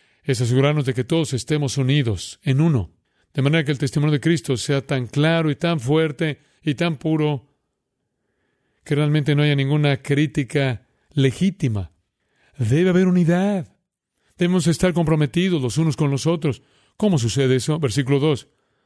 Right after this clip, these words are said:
Deben tener el mismo amor. Deben amar a todos por igual. Con esto no quiere decir que le cae bien todos usted por igual, ni si,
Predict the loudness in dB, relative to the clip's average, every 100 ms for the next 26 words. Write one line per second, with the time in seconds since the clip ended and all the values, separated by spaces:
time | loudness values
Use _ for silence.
0 | _ _ 0 2 2 2 2 -2 -2 -2
1 | -2 -4 -8 _ _ _ _ 0 2 2
2 | 0 -2 -4 -2 -4 -2 -2 -6 _ _
3 | -6 -4 -2 -2 0 0 0 -2 0 -2
4 | -2 _ _ _ _ _ _ -2 0 2
5 | 2 2 0 0 0 0 0 -2 -2 0
6 | 0 2 2 0 -2 -2 -2 -2